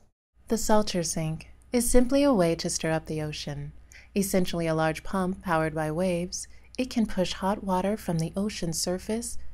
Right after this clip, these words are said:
to depths where it can mix up with the colder water below. This large yellow ring acts as an artificial beach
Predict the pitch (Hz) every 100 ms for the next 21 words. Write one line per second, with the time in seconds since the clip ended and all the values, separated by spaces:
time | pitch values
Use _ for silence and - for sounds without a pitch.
0 | - - 180 190 208 208 - 170 175 175
1 | 175 180 190 - - 208 - 180 - 156
2 | 170 170 180 175 165 180 202 190 160 147
3 | 151 _ _ _ - - - 240 262 -
4 | 208 208 208 202 190 196 180 165 160 175
5 | 180 185 - 180 185 175 180 196 190 185
6 | - 180 214 175 - -